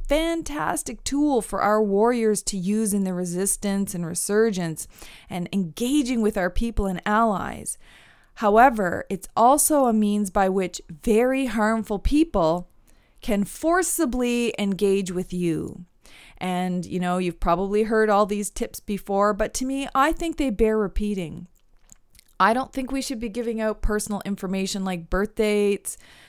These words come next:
social insurance numbers, cell numbers, or home addresses on, you know, online. And you might think,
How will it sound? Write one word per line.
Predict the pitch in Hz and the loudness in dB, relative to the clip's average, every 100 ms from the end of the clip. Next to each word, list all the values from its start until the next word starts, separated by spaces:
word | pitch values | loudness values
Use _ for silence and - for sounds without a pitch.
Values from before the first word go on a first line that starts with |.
| - | -10
social | - 196 190 160 | -4 -2 -2 -8
insurance | 160 190 202 196 202 | -6 -2 -2 -2 -2
numbers, | 190 196 196 190 185 180 | -2 -2 0 0 -2 -2
cell | - 175 190 202 | -4 0 0 0
numbers, | 196 196 196 190 190 185 | -2 -2 0 0 0 -2
or | 185 180 | -6 -6
home | 220 208 208 | -2 0 0
addresses | - 190 196 185 190 180 | 0 -2 0 -4 -4 -4
on, | 180 180 190 175 180 | -2 -2 -2 -6 -8
you | 202 190 | -6 -4
know, | 170 | -4
online. | - 185 185 294 359 226 | -2 -2 0 2 2 0
And | 196 | 0
you | 202 | 2
might | 220 - | 0 0
think, | 208 | -4